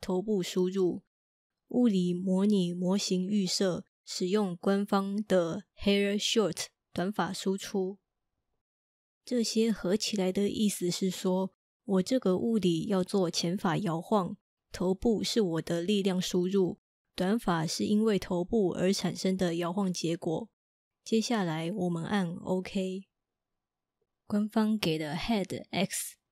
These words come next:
Head Z、Up Body X、Up Body Z 作为输入，意思就是他认为这四个力量会让前发摇晃，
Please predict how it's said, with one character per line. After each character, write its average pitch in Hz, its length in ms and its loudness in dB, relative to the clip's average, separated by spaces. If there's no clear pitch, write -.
Head 180 380 0
Z、 196 420 -2
Up - 260 0
Body 190 460 2
X、 - 460 -4
Up 214 200 0
Body 190 420 0
Z 196 340 -2
作 196 180 -2
为 175 160 -4
输 190 260 0
入， 190 320 2
意 240 160 2
思 - 160 -8
就 208 180 2
是 180 380 0
他 185 220 0
认 196 200 2
为 175 140 0
这 202 180 2
四 202 240 0
个 185 140 -2
力 185 180 0
量 175 240 2
会 185 240 2
让 185 220 2
前 185 240 -2
发 165 180 -2
摇 165 240 -4
晃， 175 380 -4